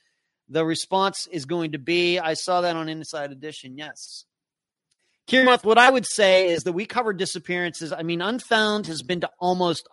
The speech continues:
all fifty states. We've been to the District of Columbia. Um, we haven't covered a disappearance in Hawaii yet, although we did do that for Unfound now, and there are a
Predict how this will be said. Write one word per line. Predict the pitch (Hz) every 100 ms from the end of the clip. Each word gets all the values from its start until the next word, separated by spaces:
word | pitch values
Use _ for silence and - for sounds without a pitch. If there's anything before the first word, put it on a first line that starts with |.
| -
all | 156
fifty | - 147 - 131
states. | - 113 _ - - _ _ -
We've | 170
been | 240 277
to | 262
the |
District | 214 226 - 208 208
of | -
Columbia. | 180 180 175 175 175 165 - _ _ _ _ _ _ -
Um, | 165 165 165 165
we | 180
haven't | 226 226
covered | 196 220 196
a |
disappearance | 170 - 175 185 180 175
in | 156
Hawaii | 170 170 170
yet, | 170
although | 156 156 165 160
we | 160
did | 139 175 170
do | 147 175
that | 165 160
for | 160
Unfound | 165 160 - 156 147 147
now, | 147 147
and |
there | 156
are |
a | 151